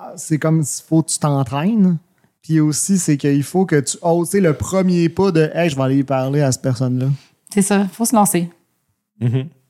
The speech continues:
Speaker 2: Puis des fois, ben, c'est un gars de Spotify. <laughs>
Speaker 3: Ouais, puis tu sais, c'est,
Speaker 2: Euh.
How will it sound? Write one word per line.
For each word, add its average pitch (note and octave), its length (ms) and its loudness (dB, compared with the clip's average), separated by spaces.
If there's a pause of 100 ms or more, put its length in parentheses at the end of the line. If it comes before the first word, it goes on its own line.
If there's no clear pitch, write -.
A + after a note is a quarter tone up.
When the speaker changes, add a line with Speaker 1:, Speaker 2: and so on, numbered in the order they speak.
(1040)
Speaker 2:
Puis - 120 -16
des F3 100 2
fois, F#3+ 180 -2
ben, E3+ 180 -2
c'est - 340 -4
un E3+ 180 -2
gars E3+ 200 -4
de E3 120 -2
Spotify. - 540 -2 (240)
<laughs> - 840 -2 (840)
Speaker 3:
Ouais, E3 180 2
puis - 120 -12
tu - 60 -16
sais, C#3+ 180 2
c'est, G#2+ 300 2
Speaker 2:
Euh. G2 160 0